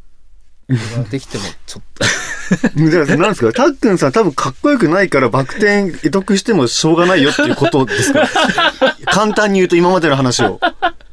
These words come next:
Speaker 1: 今の話。
Speaker 2: そう、そう聞こえちゃいました。
Speaker 1: おー、聞こえた。
Speaker 2: <laughs> そうか。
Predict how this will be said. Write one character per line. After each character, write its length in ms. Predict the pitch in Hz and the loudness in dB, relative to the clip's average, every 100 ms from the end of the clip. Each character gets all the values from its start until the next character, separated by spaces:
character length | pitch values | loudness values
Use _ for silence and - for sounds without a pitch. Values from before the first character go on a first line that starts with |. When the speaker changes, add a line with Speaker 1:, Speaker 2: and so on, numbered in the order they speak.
| - - - - 392 - - | -20 -18 -10 -4 -4 -6 -6
Speaker 1:
今 200 | - 170 | 0 2
の 100 | 139 | 2
話。 160 | 139 139 | 2 2
Speaker 2:
そ 120 | 214 | 0
う、 20 | 143 - - | 0 -6 -8
そ 140 | - 240 | -2 0
う 40 | |
聞 100 | - | 0
こ 100 | 339 | -2
え 40 | |
ち 120 | - 240 | 0 0
ゃ 40 | |
い 20 | |
ま 100 | 208 | 0
し 100 | - | 0
た。 60 | 170 | 2
Speaker 1:
お 120 | 170 | 2
ー、 20 | |
聞 60 | 143 | 2
こ 140 | 175 | 0
え 40 | 175 | 2
た。 240 | 160 196 320 294 170 | 2 0 0 -4 -6
Speaker 2:
<laughs> 320 | - 440 403 - | -6 -6 -8 -8
そ 180 | - 202 | -2 0
う 60 | |
か。 220 | - 113 | 0 -2